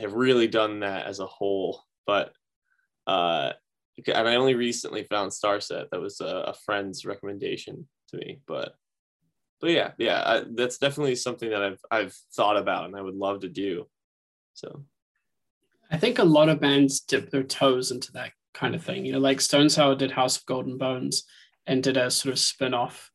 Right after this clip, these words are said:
Speaker 2: Dark Horse comic book series. And I've seen that, um, Rise Against have just released, or are going to release, rather, a graphic novel for their new record, Nowhere Generation. I mean,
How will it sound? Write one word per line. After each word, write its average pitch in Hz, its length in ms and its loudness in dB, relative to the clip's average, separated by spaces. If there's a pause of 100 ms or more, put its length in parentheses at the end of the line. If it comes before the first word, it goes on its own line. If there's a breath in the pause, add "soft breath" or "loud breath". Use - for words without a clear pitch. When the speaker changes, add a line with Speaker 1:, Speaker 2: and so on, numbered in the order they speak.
Speaker 2:
Dark 120 260 -2
Horse 117 200 -4
comic 123 340 -4
book - 180 -8
series. 123 520 -4
And 131 140 -2
I've 127 120 0
seen 127 520 2
that, 123 340 0 (800 loud breath)
um, 143 400 -10
Rise 143 300 4
Against 139 480 2
have 135 80 -4
just - 240 -6
released, 127 560 -2
or 131 160 4
are 123 100 2
going 131 340 4
to 131 140 -6
release, 123 460 -4
rather, 123 360 -2 (380 soft breath)
a 135 80 0
graphic 131 380 2
novel 127 500 2
for 131 360 0 (120)
their 127 160 0
new 131 160 0
record, 135 420 -6 (280)
Nowhere 127 360 4
Generation. 127 680 -2
I - 40 -4
mean, 143 260 4